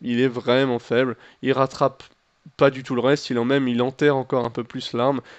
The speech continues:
qui partait pourtant super fort, hein, super, super fort. Là, on voit son D P S en haut, on se dit, « Wow, c'est une arme top tier. »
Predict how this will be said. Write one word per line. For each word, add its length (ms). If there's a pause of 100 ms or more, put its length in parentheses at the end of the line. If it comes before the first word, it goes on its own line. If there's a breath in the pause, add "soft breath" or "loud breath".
qui 120
partait 340
pourtant 360
super 540
fort, 300
hein, 160
super, 400
super 300
fort. 280
Là, 60
on 80
voit 120
son 160
D 140
P 120
S 220
en 60
haut, 180
on 60
se 40
dit, « 120
Wow, 180
c'est 200
une 60
arme 120 (100)
top 160
tier. » 220